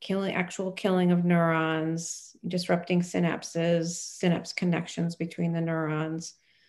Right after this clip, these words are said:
releasing toxins that are toxic to the neurons. Um, so for sure, the longer it's there and unaddressed and untreated, the, there is a possibility of, you know,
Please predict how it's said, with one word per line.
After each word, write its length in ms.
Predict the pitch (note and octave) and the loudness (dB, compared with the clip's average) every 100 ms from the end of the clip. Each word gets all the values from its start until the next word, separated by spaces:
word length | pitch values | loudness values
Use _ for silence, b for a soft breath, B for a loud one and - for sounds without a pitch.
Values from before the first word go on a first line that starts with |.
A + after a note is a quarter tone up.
| _ _ | _ _
releasing 480 | F#3+ F#3 F3 F3+ F3+ | 2 6 6 4 2
toxins 600 | F3+ D#3 D#3 F3 E3 E3+ | 4 0 0 -2 0 2
that 120 | E3+ | 2
are 80 | E3 | 0
toxic 580 | - - - - - - | -2 -8 -6 -8 -6 -4
to 100 | F#3+ | -2
the 100 | F3+ | 2
neurons. 800 | E3+ D#3+ D#3 D3+ D3+ E3+ F3 - _ _ _ - | 2 2 0 0 0 -2 -4 -12 _ _ _ 0
Um, 520 | F3+ F3 E3 E3+ E3+ - _ _ _ _ _ - - | 4 6 6 2 -2 -6 _ _ _ _ _ -20 -4
so 180 | G#3+ | 0
for 140 | G#3+ G#3+ | 2 2
sure, 300 | G#3 C#4+ B3 | 2 4 6
the 100 | F#3+ | 6
longer 360 | F3+ G3 G#3+ | 6 4 4
it's 200 | G#3 G3+ | 4 2
there 440 | - E4+ E4 B3 A3+ | 2 6 6 6 4
and 240 | - G3+ | 2 -2
unaddressed 580 | - G3+ F#3+ A3+ A#3+ - | -2 -2 2 2 2 -2
and 100 | F#3+ | 0
untreated, 800 | F3+ F3+ B3+ D#4 A#3+ E3+ F3+ F3 _ _ _ _ | 0 0 0 2 4 4 2 -2 _ _ _ _
the, 720 | - G3 F#3 F3 F3 - - - | -2 2 4 4 2 -2 -8 -10
there 320 | G#3 A3 A3+ | 0 4 4
is 400 | G3+ G#3+ A3+ - | 6 6 4 -2
a 60 | G#3+ | -4
possibility 920 | - G#3+ - - G#3+ E4 C#4 F#3 F3 | -2 -2 -2 0 2 4 4 4 2
of, 460 | - F3+ E3+ F3+ - _ - | 2 2 2 -2 -12 _ -4
you 80 | F3+ | 0
know, 240 | F3 E3+ | 0 0